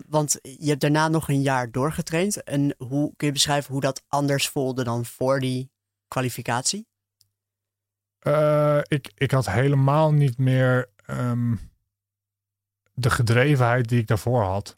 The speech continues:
Speaker 1: Ah,
Speaker 2: Dus
Speaker 1: ja.
Speaker 2: ik heb, daarvoor heb ik altijd de instelling gehad, ehm,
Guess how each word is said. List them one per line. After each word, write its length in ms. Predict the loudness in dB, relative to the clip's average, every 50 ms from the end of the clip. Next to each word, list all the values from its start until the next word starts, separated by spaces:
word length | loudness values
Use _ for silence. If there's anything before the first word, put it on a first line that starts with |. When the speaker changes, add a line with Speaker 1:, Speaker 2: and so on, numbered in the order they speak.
| _ -10 -8
Speaker 1:
Ah, 60 | -4
Speaker 2:
Dus 100 | -4 -2
Speaker 1:
ja. 60 | -2 0
Speaker 2:
ik 60 | 0
heb, 160 | 0 0 2
daarvoor 380 | 0 0 0 0 0 2 2 2
heb 120 | 2 0
ik 80 | -2 -2
altijd 260 | 0 0 0 0 0
de 80 | 0
instelling 480 | 0 2 0 0 0 0 0 0 0 0
gehad, 400 | 0 0 0 0 -2 -4 -6 -10 _
ehm, 320 | -2 -2 0 0 0 -2